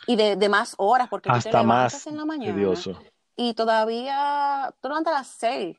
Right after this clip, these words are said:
Speaker 1: para, para que, eh, tu esposo pueda salir planchado, eh, desayunado con su café, para que los chicos puedan, eh, los hijos puedan ir a la escuela,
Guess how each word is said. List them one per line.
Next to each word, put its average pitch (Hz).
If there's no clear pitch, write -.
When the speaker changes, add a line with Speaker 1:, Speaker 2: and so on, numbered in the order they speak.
Speaker 1:
para, 190
para 190
que, 185
eh, 202
tu 190
esposo 220
pueda 202
salir 214
planchado, 180
eh, -
desayunado 180
con 180
su 170
café, 233
para 180
que 180
los 180
chicos 220
puedan, 196
eh, 175
los 175
hijos 208
puedan 202
ir 196
a 196
la 190
escuela, 196